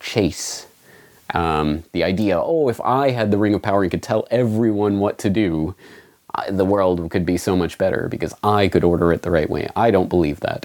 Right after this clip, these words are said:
I want a world of voluntary interactions where people can voluntarily congregate or disassociate as they, as they please. Speaking of ring of power, <laughs> what a segue. We have a SpeakPipe,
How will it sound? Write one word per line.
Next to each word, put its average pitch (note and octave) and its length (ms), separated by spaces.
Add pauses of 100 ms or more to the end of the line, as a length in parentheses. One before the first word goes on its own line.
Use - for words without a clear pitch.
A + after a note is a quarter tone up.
I E2+ 140
want F2 180
a E2+ 40
world E2+ 240
of D#2+ 100
voluntary G#2+ 540
interactions D#2 560
where D2+ 100
people - 260
can D#2 180
voluntarily E2+ 640
congregate D2+ 560
or E2 140
disassociate - 1080 (460)
as E2+ 220
they, D2+ 260 (100)
as - 180
they - 120
please. - 560 (1120)
Speaking E4+ 480
of E2+ 140
ring F2 180
of D#2+ 100
power, - 380 (220)
<laughs> A2+ 360
what D#3+ 200
a D3 40
segue. B2 600 (460)
We D3 80
have C3+ 160
a A#2+ 340
SpeakPipe, - 720